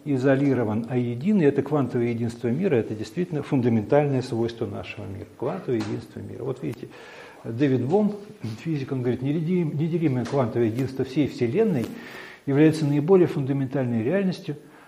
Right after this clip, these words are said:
а эти относительно независимые составные части только лишь частные и единичные формы внутри этого единства». В квантовой физике мы понимаем, что мир един.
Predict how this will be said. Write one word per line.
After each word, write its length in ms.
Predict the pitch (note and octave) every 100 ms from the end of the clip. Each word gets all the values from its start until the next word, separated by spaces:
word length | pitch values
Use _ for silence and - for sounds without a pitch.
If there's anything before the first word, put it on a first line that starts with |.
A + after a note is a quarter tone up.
| _
а 140 | D3
эти 120 | D3+ D#3
относительно 500 | D3 D#3+ E3+ D#3 D3
независимые 600 | C#3 D3 C#3+ - C#3 B2+
составные 540 | C#3+ - C#3+ C#3+ C#3
части 320 | - A#3 -
только 300 | A#2 G#3 -
лишь 140 | B2 A#2+
частные 460 | - G3 G3 D3+
и 80 | B2+
единичные 500 | A#2 A#2 D3+ - A#2
формы 520 | - A#2 A#2+ G#2+ F#2 - - _ _ - - B2+
внутри 340 | A#2 A2+ A#2
этого 200 | G#2+ G#2+
единства». 400 | G2 G#2 - - -
В 40 | -
квантовой 340 | E3+ F#3 F3+
физике 400 | E3+ C#3 G#2+ -
мы 100 | G#2
понимаем, 420 | - A2+ A#2 D3+
что 140 | - A#2
мир 220 | A2+ G#2
един. 340 | G#2+ G#2 G2